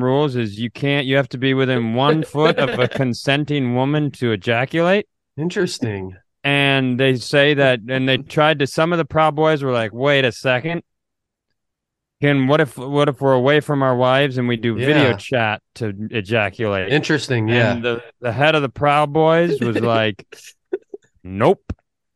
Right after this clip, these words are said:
Speaker 2: Interesting.
Speaker 1: So,
Speaker 2: So
Speaker 1: how's that? How are you dealing with that?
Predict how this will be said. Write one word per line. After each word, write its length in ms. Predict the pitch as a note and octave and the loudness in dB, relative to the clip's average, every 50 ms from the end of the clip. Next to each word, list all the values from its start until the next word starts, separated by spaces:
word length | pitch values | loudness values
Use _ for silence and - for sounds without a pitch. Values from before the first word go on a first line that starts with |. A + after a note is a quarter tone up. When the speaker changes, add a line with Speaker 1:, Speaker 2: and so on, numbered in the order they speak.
| _ _ _ | _ _ _
Speaker 2:
Interesting. 260 | A2 G#2+ A2+ A#2 - | -10 -10 -8 -2 2
Speaker 1:
So, 580 | C#3+ C3+ B2+ B2 A#2+ A#2 A#2 A2+ A2 G#2 G2 F#2 _ _ _ _ _ _ _ _ _ _ _ _ _ _ _ | 2 4 4 4 4 4 4 2 2 0 -2 -6 _ _ _ _ _ _ _ _ _ _ _ _ _ _ _
Speaker 2:
So 120 | - B2+ C#3 | 0 4 6
Speaker 1:
how's 240 | D#3 E3 D#3 D3+ D3 | 8 8 8 6 6
that? 260 | E3 D#3 D#3+ D#3 - | 6 6 4 2 0
How 180 | C3+ D3 D#3+ E3+ | 2 4 6 6
are 80 | F3 | 6
you 140 | F3 E3 D#3 | 6 4 2
dealing 400 | B2+ A#2 D3 F3 F#3 D#3+ C3 A#2 | 2 2 2 4 4 4 2 2
with 100 | G#2+ F#2+ | 0 0
that? 280 | F#2 F#2 F2+ F2+ F#2+ | 0 -2 -2 -2 -4